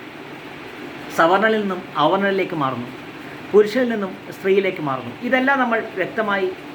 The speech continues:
ഏഹ്, വിശകലനം ചെയ്യണം, ചെയ്തതാണ്. അത്തരമൊരു മാറ്റത്തിൻ്റെ വലിയൊരു പ്രതിനിധിയാണ് സാനിയ മിർസയെ പോലെ തന്നെ, ഏഹ്, സാക്ഷി മാലിക്.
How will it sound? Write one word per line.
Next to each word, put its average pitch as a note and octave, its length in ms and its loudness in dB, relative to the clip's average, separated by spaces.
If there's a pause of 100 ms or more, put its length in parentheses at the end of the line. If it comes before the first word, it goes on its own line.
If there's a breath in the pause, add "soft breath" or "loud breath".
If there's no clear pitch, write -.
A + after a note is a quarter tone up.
(140)
ഏഹ്, C3+ 420 -6 (400)
വിശകലനം F3+ 460 4
ചെയ്യണം, A2+ 260 -4 (300)
ചെയ്തതാണ്. D3 340 2 (440)
അത്തരമൊരു D4 340 6 (100)
മാറ്റത്തിൻ്റെ A#3 540 2
വലിയൊരു G#3 300 4 (240)
പ്രതിനിധിയാണ് F3+ 580 0 (960)
സാനിയ G3+ 260 4 (100)
മിർസയെ G3 320 -2
പോലെ E3 200 0
തന്നെ, B2+ 180 -4 (1120)
ഏഹ്, C#3+ 180 6
സാക്ഷി D#3+ 340 2 (180)
മാലിക്. B2 300 -4